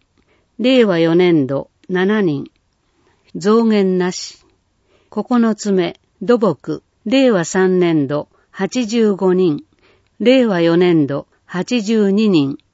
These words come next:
三人減。都市計画一般業務の移管による減員。一般行政、令和三年度、計六百四十五人。令和四年度、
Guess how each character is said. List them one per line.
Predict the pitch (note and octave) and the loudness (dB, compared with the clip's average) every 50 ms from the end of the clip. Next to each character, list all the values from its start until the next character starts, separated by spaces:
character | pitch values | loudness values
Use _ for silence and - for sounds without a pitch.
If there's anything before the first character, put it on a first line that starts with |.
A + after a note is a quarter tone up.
| _ _ _ _ _ _ _ _ _ _ _ _ _ _ _ _ _ _ _ | _ _ _ _ _ _ _ _ _ _ _ _ _ _ _ _ _ _ _
三 | - - - - G#3+ A3 A#3 A#3+ A3+ | -20 -16 -6 -4 -2 -2 0 0 0
人 | A3 A3 G#3+ G3+ G3+ F3 D#3 | 0 2 0 0 0 -2 0
減。 | F3 F#3+ F#3 D#3 C3+ - _ _ _ _ _ _ _ _ _ _ _ _ - | 0 0 0 0 -2 -6 _ _ _ _ _ _ _ _ _ _ _ _ -4
都 | G#3+ G#3 | -4 -4
市 | - - - | -4 -6 -8
計 | - C4 B3+ B3 | -4 -2 0 0
画 | A3 - F#3+ E3+ - - E3+ E3 F3 _ | 0 -2 -6 -8 -6 -6 -6 -6 -6 _
一 | - G#3 G3 - _ _ | -6 -8 -8 -8 _ _
般 | - B3 A#3+ B3 A#3+ A3 | -6 -4 -2 -2 -2 -2
業 | G#3 A#3+ A3+ A3 G3 | 0 0 0 0 0
務 | D#3 D#3+ | 0 0
の | D3+ D3 D3+ D#3 - _ | 0 0 -2 -4 -8 _
移 | - F#3+ F3 | -10 -10 -8
管 | - - G#3 G3+ G3+ G3 G3 | -6 -2 0 0 0 0 0
に | G3 G3 F#3+ | 0 2 2
よ | F#3 F3+ F3+ | 2 0 -2
る | D#3+ F3 F#3 - - | -2 -4 -6 -6 -8
減 | E3+ D3+ E3+ F3 F3+ F3 E3+ E3 | -8 -4 0 0 2 2 2 2
員。 | D#3 D3+ D3 D3+ D3+ - _ _ _ _ _ _ _ _ _ _ _ _ _ _ _ _ _ _ _ _ _ _ _ | 0 0 -2 -4 -4 -8 _ _ _ _ _ _ _ _ _ _ _ _ _ _ _ _ _ _ _ _ _ _ _
一 | - G#3+ G3+ F#3 _ _ | -8 -8 -8 -8 _ _
般 | - C4 C4 C4 B3+ A#3+ | -6 -4 -2 -2 -2 -2
行 | G#3 B3+ A#3 G3+ | -2 -2 -2 -2
政、 | F3+ - - D#3+ C#3+ C#3 - _ _ _ _ _ _ - | -4 -6 -8 -6 -6 -6 -8 _ _ _ _ _ _ -6
令 | G#3 B3 B3+ B3 G#3+ | -2 0 0 0 0
和 | F#3 F3 E3+ | -2 -4 -6
三 | - - G3+ G3 G3 G3 F#3 | -4 -4 -4 -2 -2 -2 -2
年 | F#3 F3+ E3 D3 C3 | -2 0 -2 -2 -4
度、 | C3+ C#3 C#3 - _ _ _ _ _ - | -6 -8 -10 -12 _ _ _ _ _ -10
計 | - A3+ G3 E3 C#3 C3+ _ _ _ _ _ _ _ _ _ | -6 -4 -4 -4 -4 -8 _ _ _ _ _ _ _ _ _
六 | - G3+ G3+ G3 _ | -6 -6 -6 -6 _
百 | - - B3+ A#3+ - B3+ | -6 -4 -4 -4 -2 -4
四 | A3+ A3 A3+ A#3 A#3 G#3+ F#3 | -2 -2 0 0 0 -2 -2
十 | - - D#3 C#3+ C#3 | -4 -6 -6 -6 -6
五 | C3+ - D3 D#3 | -8 -6 -6 -4
人。 | D#3+ F3 E3+ D#3 C#3 _ _ _ _ _ _ _ - | -2 -2 -2 -2 -4 _ _ _ _ _ _ _ -6
令 | G#3+ C4 C4 B3 A3+ | -2 0 2 2 0
和 | G3 F3 D#3+ | 0 -2 -2
四 | E3 D#3+ E3 | -2 -2 0
年 | F3 F3+ F3 D#3+ D3+ C3+ | 0 0 0 0 -2 -4
度、 | C3+ C#3+ - - | -4 -8 -10 -10